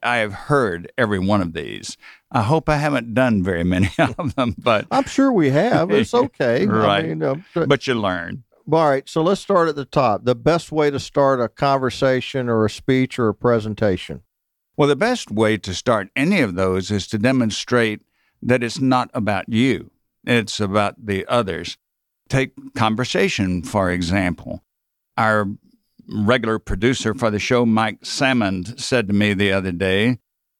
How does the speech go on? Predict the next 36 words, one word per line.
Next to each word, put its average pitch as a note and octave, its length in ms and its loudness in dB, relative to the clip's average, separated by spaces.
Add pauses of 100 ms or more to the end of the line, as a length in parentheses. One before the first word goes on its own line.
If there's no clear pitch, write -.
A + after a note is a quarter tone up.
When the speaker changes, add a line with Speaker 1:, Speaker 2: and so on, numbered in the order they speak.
Speaker 1:
that G#2 160 0
he B2+ 140 2
couldn't G#2+ 340 0
be G#2+ 200 2
at F#2+ 120 -2
a F2+ 40 -2
reception F#2+ 920 0
tomorrow F#2+ 360 0
night C3 400 0
because A2+ 400 -4
he's A2+ 320 -4 (140)
taking A2 380 -2
a B2+ 60 0
trip. G#3 380 -2 (680)
Now, A#2 320 2
I C#3 200 0
asked - 400 -2
him G#2+ 200 0
about G#2+ 360 -2
the A2+ 80 -6
trip. - 380 -2 (200)
I A#2 140 -4
wanted G#2+ 300 2
details B2 480 0
about E2+ 260 -4
it. D2+ 120 -12 (540)
The A2+ 160 2
worst F#3+ 380 0
way A2 220 0
to B2 160 -2
have F#2+ 120 0
responded G2+ 800 -2
would G#2 240 -2
be G#2+ 220 2
to F2+ 100 -6
say, A#2 340 0